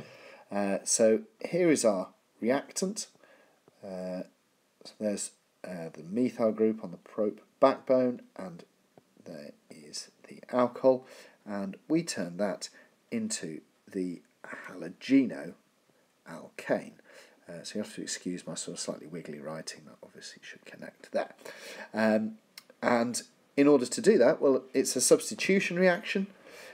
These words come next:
Um, we actually, in our experiment, used conc hydrochloric acid. So we put plus H C L in there, and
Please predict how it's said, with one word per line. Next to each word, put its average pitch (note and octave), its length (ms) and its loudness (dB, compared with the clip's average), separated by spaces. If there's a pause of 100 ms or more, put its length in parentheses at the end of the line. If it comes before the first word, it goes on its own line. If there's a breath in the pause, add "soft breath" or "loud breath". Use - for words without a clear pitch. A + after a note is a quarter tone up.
(160 loud breath)
Um, A2 560 2 (320)
we B2+ 380 4 (100)
actually, G#2 480 0 (180)
in A2+ 140 0
our A2+ 160 6
experiment, E2+ 600 -4
used G#2+ 360 -4
conc B2+ 280 2
hydrochloric G2+ 720 -4
acid. - 380 -6 (560)
So - 260 -16
we F2 80 -12
put - 260 -16 (460)
plus - 300 -4 (340 soft breath)
H F#2+ 320 -6
C F#2+ 160 -4
L D2+ 160 -8 (380)
in F2 200 -12
there, C3 300 4 (540 loud breath)
and F#2 340 -8